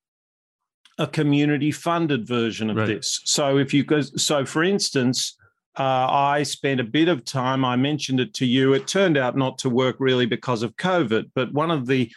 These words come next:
Speaker 1: ideas I had was to try to get some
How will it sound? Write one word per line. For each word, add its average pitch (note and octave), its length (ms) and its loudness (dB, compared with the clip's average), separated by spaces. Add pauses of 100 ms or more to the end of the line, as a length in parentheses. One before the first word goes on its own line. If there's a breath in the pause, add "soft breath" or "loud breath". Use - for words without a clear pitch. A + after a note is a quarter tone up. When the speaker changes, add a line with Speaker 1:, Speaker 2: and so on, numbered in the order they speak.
(260 loud breath)
Speaker 1:
ideas C3 560 2
I A2 200 0
had A2 340 -2
was C3+ 160 -2
to - 180 -14
try C#3+ 360 -2
to D3+ 100 0
get A#2+ 360 0 (360)
some C3 720 0